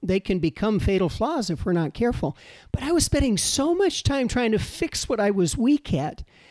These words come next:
that I wasn't really developing my strengths. And so I began to recognize that desperational leadership is when you're always trying to fix yourself.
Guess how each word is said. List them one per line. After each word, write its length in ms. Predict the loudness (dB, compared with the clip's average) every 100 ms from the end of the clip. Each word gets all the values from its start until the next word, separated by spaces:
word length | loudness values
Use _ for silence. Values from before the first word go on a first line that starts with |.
| -20 _ -4
that 160 | -2
I 140 | 2 2
wasn't 580 | 2 2 4 2 2 2
really 400 | 2 4 4 2
developing 800 | 2 2 2 0 2 2 2
my 160 | 2 2
strengths. 680 | 0 -2 0 0 0 -2 0
And 140 | 0
so 240 | 2 0 0
I 120 | 0
began 400 | 0 0 2 2
to 100 | 2
recognize 760 | 2 0 -2 -4 -2 -2 -2 -2
that 220 | -4 -2
desperational 760 | -2 0 0 2 2 0 0
leadership 480 | 2 2 0 0 -2
is 160 | 0 2
when 160 | 2
you're 100 | 2
always 200 | 2 0
trying 200 | 2 0
to 80 | 0
fix 380 | -2 -4 -6 0
yourself. 580 | 0 0 -2 -2 -4